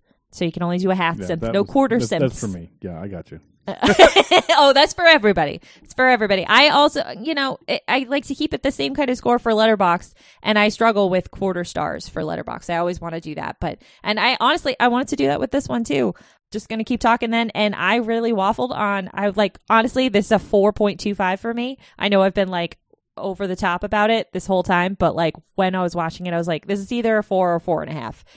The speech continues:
Speaker 1: and 'cause it's a four point two five straight up for me, like, it just is. But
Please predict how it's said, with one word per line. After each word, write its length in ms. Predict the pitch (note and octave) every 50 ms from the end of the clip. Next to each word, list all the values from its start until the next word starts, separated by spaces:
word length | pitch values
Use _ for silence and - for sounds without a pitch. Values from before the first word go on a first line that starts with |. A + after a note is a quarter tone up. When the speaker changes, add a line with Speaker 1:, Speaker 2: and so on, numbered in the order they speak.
| _ _ -
Speaker 1:
and 240 | - F#3 F3 E3 E3+
'cause 120 | G#3 F3
it's 140 | E3+ - -
a 40 | F3+
four 180 | - F3+ F3 E3
point 240 | - E3 C#3+ D3+ -
two 100 | - D#3
five 260 | - C3 G#2 G2+ -
straight 440 | - - - - G3 F3+ F3+ E3+ D3+
up 160 | - - -
for 120 | - - -
me, 200 | - A#1+ - _ _ -
like, 160 | F3 E3+ F3
it 60 | F#3
just 280 | - F#3+ F#3 - - -
is. 360 | - B2 G#2+ E2+ - - - - _ _ _ - _ _ -
But 340 | - F3 E3+ E3 E3 -